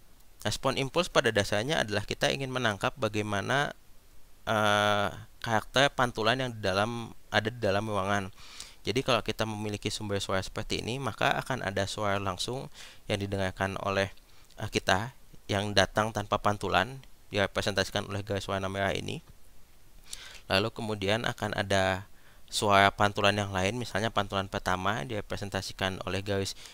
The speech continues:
biru dan pantulan-pantulan yang lainnya. Apabila energinya diplot, maka kita akan mendapatkan plot seperti ini, di mana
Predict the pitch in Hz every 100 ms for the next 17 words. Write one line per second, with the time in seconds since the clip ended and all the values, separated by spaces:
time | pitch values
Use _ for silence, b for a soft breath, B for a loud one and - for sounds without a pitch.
0 | B 107 101 113 131 104 113 120 104 110
1 | 101 101 95 98 101 98 95 98 92 90
2 | 104 98 B B B B B - 104 101
3 | 101 104 101 101 - 113 110 107 110 110
4 | 107 107 107 104 - - - - 95 131
5 | - - - 104 92 117 139 - - -
6 | - - - - - 110 - 127 123 113
7 | 92 - - - 123 117 113 - 98 82
8 | 90 110 104 98 90 90 92